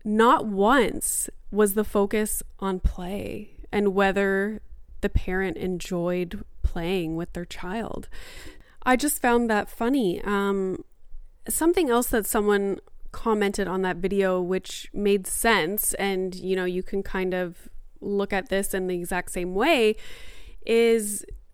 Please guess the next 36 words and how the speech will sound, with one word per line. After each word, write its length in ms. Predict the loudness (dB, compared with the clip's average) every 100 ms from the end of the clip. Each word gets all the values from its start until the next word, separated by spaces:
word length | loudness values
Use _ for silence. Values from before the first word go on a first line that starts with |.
| -20 -20 -20 -12
we 420 | -8 -2 2 2
wake 360 | 4 2 2 2
up 300 | 2 0 -4
with 420 | -6 -2 -2 -2
our 220 | -2 -2
babies, 840 | -2 0 0 -2 -2 -2 -4 -4 -4
you 160 | -2
know, 160 | -2 -2
while 440 | -2 -2 -2 -2
they're, 340 | -4 -4 -4 -4
you 180 | -6
know, 120 | -4 -4
up 120 | -4
until 380 | -4 -4 -6 -6
four 300 | -8 -6 -2
months, 420 | 0 0 0 -4
like, 160 | -6
depending 380 | -6 -4 -2 -2
on 80 | -2
whether 200 | -4 -4
you 140 | -6
do 180 | -6 -6
sleep 340 | -6 -4 -4 -2
training 360 | -2 0 0
then, 480 | 0 2 2 0 -2
like, 220 | -4 -6
you 100 | -10
could 240 | -6 -6 -4
get 100 | -6
up 160 | -6
with 140 | -6 -6
them 240 | -6 -8
for 400 | -8 -10 -8 -10
a 80 | -10
long 380 | -8 -4 -4 -4
time. 380 | -6 -6 -6